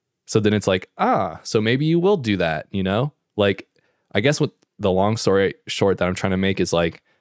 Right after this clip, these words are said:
I went from having, like, a very,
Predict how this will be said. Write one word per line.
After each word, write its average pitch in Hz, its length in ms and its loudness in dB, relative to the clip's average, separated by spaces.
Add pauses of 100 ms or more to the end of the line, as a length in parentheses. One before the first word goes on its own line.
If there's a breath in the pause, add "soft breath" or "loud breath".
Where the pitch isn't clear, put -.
(880)
I 95 60 0
went 113 200 2
from 135 160 2
having, 110 340 2
like, 98 140 0
a 95 60 0
very, 101 420 2